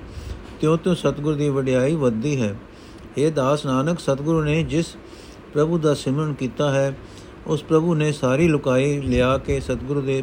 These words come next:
ਪੈਰਾਂ 'ਤੇ ਪਾ ਦਿੱਤੀ ਹੈ। ਮਹਲਾ ਚੌਥਾ। ਸਤਿਗੁਰ ਸੇਤੀ ਗਣਤ ਜੇ ਰੱਖੈ, ਹਲਤ ਪਲਤ ਸਭ ਤਿਸ ਕਾ ਗਿਆ। ਨਿਜ ਜਈਆਂ ਪਾਏ ਜਗੂ ਛੁ-, ਸੁੱਟੇ,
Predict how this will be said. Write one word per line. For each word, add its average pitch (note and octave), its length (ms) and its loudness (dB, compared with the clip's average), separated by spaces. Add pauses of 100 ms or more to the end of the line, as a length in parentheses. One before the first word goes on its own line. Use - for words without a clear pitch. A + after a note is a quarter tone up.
ਪੈਰਾਂ B2+ 280 2
'ਤੇ C3+ 160 -4
ਪਾ A#2+ 260 -2
ਦਿੱਤੀ B2+ 400 -4
ਹੈ। G#2+ 200 -4 (680)
ਮਹਲਾ B2 400 0
ਚੌਥਾ। A2+ 440 -4 (680)
ਸਤਿਗੁਰ D#3+ 400 2
ਸੇਤੀ E3+ 400 2
ਗਣਤ D3+ 280 2
ਜੇ D#3+ 300 2
ਰੱਖੈ, E3+ 420 4 (680)
ਹਲਤ F3+ 220 4
ਪਲਤ E3+ 280 2
ਸਭ E3 320 2
ਤਿਸ D#3+ 160 0
ਕਾ E3 220 2
ਗਿਆ। E3 440 4 (560)
ਨਿਜ D#3 160 0
ਜਈਆਂ D#3 400 2
ਪਾਏ E3+ 420 4
ਜਗੂ C#3+ 440 0
ਛੁ-, C3+ 220 -4
ਸੁੱਟੇ, D3 500 0